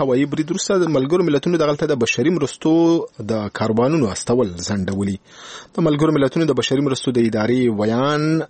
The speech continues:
ینس لرکر نن وویل د بشري مرستو کاروانونه به دغلته د امنیتي وضعیت تر بیا ارزونې پورې ځنډېدلي وي.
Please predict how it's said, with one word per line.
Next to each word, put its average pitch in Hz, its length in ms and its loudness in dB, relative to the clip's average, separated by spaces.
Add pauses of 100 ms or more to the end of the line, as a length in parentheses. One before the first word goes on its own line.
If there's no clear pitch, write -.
(260)
ینس 120 280 2 (220)
لرکر 143 380 0
نن 156 120 2
وویل 190 240 2
د 175 120 0
بشري 131 260 0
مرستو 120 300 -4
کاروانونه 117 400 0
به 139 80 0
دغلته 135 260 -2
د - 80 2
امنیتي 107 340 0
وضعیت 120 300 0
تر 98 160 -4
بیا 104 160 0
ارزونې 120 400 0
پورې 101 220 -4
ځنډېدلي 107 420 0
وي. 101 100 -2